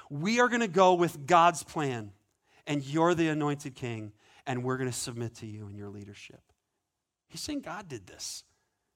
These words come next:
What situation are you facing right now,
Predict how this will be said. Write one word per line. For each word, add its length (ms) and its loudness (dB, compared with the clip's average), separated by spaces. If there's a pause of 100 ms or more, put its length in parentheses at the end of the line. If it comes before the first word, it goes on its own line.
(480)
What 160 0
situation 680 -2
are 60 0
you 160 -6
facing 460 -6
right 200 -6
now, 260 -10